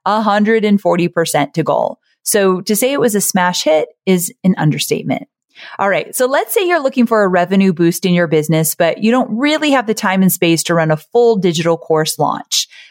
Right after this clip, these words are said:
like what I teach, how you do in, let's say, Digital Course Academy. Well, first things first, you must get clear on what you're going to offer. And this is probably going to be a little brainstorming. So for example,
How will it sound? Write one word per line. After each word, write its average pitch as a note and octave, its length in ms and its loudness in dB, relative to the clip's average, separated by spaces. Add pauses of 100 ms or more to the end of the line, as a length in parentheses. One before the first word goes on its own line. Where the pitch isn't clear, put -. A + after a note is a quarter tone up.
(120)
like F3 220 -2
what F3+ 160 2
I E3+ 100 0
teach, F3+ 500 -4 (200)
how E3 380 -2
you E3+ 260 -2
do D#3 460 0 (100)
in, D#3 360 2
let's D#3 200 -2
say, D3+ 100 0
Digital D3 380 0
Course D3+ 260 -4
Academy. C3 580 -8 (440)
Well, G3+ 260 0
first C#4 300 -2
things C#4 220 2
first, D#3+ 440 -2
you G#3+ 180 4
must G#3 460 2
get B3 180 -4
clear F3 340 -2
on D#3 240 0
what E3+ 220 0
you're F3+ 220 0 (240)
going D#3+ 300 0
to E3 160 -4
offer. - 440 -2 (220)
And A#3+ 100 4
this C#4 120 2
is B3 100 -6
probably D4 540 -2
going F#3+ 260 0
to F3 60 0
be E3 320 0
a F3 40 0
little D#3 240 2
brainstorming. D#3 840 0 (340)
So A3 300 2
for A#3+ 180 0
example, G#3 680 0